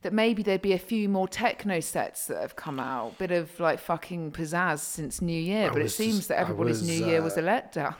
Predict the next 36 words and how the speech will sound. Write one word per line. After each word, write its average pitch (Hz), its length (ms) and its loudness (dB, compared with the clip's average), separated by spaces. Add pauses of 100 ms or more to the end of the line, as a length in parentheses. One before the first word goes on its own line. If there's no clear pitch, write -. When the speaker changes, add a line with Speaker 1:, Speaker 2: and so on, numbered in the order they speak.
Speaker 1:
<laughs> - 120 -12
Speaker 2:
I 339 120 -4
was - 140 -4
talking 123 460 0
to 113 160 -10
your 101 140 -6
mother 101 260 -8
today - 300 -16
about, 85 680 -12
uh, 151 240 -18 (840)
Speaker 1:
Bit - 120 -12
weird 131 220 0
you 127 180 2
talk 104 120 -2
Speaker 2:
music. 117 180 0
Speaker 1:
to 165 60 -8
my 151 100 0
mum, 165 220 0
isn't 220 200 -2
it? 165 300 -6
<laughs> - 920 -6
Speaker 2:
Yeah. 104 200 -6 (840)
Uh, 95 380 -10
about 101 320 -8
music, 101 640 -10
and 95 360 -12 (300)
they 104 640 -8
went 104 320 -8
through 98 240 -12
their 95 220 -10
C 107 260 -10
D 107 240 -8 (100)
collection, 90 720 -14
and 98 200 -12
they 98 120 -10
had, 98 400 -12